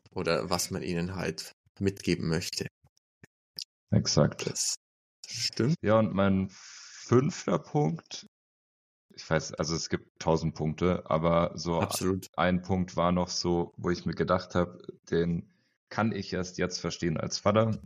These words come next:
Speaker 2: und deswegen bring ich den an der Stelle einfach nochmal,
Speaker 1: Jetzt bin ich
Speaker 2: dass
Speaker 1: gespannt.
Speaker 2: man selber davor nie wusste, w-,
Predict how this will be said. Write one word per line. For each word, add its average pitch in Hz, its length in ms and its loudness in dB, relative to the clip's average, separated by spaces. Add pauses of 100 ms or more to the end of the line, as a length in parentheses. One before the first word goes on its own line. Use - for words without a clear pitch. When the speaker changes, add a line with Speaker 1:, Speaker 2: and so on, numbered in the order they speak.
(120)
Speaker 2:
und 85 180 -2
deswegen 82 340 -4
bring 90 160 2
ich 85 100 -4
den 82 140 -2
an 78 120 -2
der 87 180 2
Stelle 85 280 0
einfach 85 220 -2
nochmal, 82 360 0 (440)
Speaker 1:
Jetzt - 240 -4
bin 123 80 6
ich 92 80 2
Speaker 2:
dass - 20 4
Speaker 1:
gespannt. 87 380 4
Speaker 2:
man 87 160 0 (1200)
selber 107 840 4 (680)
davor 98 460 2
nie 98 320 2
wusste, 95 640 2 (640)
w-, 82 80 -8